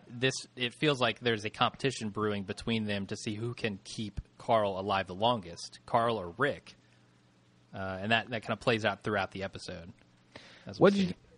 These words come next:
Speaker 2: you, um, also, I thought it was interesting that they more or less, I would have taken all that hot sauce, because if they made it, I mean, the difference between, uh, Daryl Squirrel Fry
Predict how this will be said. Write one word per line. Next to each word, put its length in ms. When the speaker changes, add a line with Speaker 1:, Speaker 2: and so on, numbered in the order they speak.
Speaker 2:
you, 60
um, 380
also, 380
I 140
thought 200
it 40
was 120
interesting 460
that 140
they 260
more 400
or 60
less, 360
I 80
would 160
have 80
taken 280
all 280
that 160
hot 240
sauce, 580
because 720
if 140
they 100
made 220
it, 240
I 80
mean, 440
the 100
difference 420
between, 840
uh, 520
Daryl 480
Squirrel 840
Fry 680